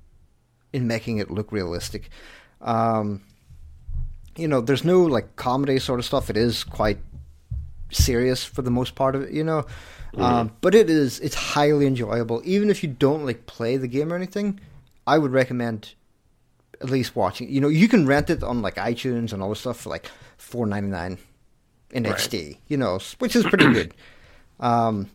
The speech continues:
Speaker 1: but yeah, it's, it's really, really good movie. I would highly
Speaker 2: Yep.
Speaker 1: recommend that. Uh, even if you're not, like, a Final Fantasy, uh, fan, just go watch it even to see the C G I.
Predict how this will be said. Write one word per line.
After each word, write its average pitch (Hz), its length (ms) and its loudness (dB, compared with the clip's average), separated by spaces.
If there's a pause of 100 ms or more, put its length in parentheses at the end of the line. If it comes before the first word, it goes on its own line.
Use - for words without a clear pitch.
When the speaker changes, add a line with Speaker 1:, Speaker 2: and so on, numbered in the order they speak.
(460)
Speaker 1:
but 139 80 0
yeah, 143 240 6
it's, 185 320 4
it's 180 160 -4
really, 135 720 -2
really 123 360 -2
good 196 160 2
movie. 254 380 -2 (240)
I 151 100 4
would 156 160 2
highly - 380 4
Speaker 2:
Yep. 160 40 2
Speaker 1:
recommend 131 460 2
that. 113 180 2
Uh, 76 320 -10
even 220 260 2
if 240 100 4
you're 240 100 0
not, 175 260 0
like, 135 120 -2
a 110 80 -6
Final 127 240 0
Fantasy, 127 560 -2 (180)
uh, 110 180 -2
fan, 131 380 0 (460)
just 226 260 4
go 269 120 4
watch 185 320 4
it - 140 -6
even 180 300 4
to 131 80 2
see 139 240 0
the 143 140 0
C 143 200 0
G 117 200 0
I. 117 320 0